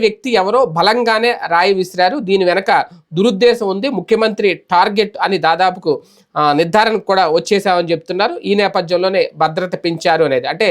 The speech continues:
సీఎం భద్రతపై వస్తున్న విమర్శలను ఆయన కొట్టిపారేశారు. ముఖ్యమంత్రికి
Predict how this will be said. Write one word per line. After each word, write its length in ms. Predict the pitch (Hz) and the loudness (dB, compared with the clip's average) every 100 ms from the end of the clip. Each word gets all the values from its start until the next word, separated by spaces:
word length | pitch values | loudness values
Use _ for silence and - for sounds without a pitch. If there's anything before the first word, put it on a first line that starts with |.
| 139 - - _ - | -2 -6 -20 _ 0
సీఎం 220 | 233 240 | 2 4
భద్రతపై 400 | 208 214 214 220 202 | 2 0 0 0 0
వస్తున్న 240 | 190 196 170 | -2 -2 0
విమర్శలను 540 | 175 190 196 180 165 131 - | 0 -2 -2 0 0 -2 -2
ఆయన 180 | 156 147 127 - - - | -2 -2 -4 -10 -12 -4
కొట్టిపారేశారు. 600 | 180 185 185 185 180 220 202 | -2 2 2 0 0 0 0
ముఖ్యమంత్రికి 540 | 175 196 202 196 175 | -2 -2 -4 -4 -4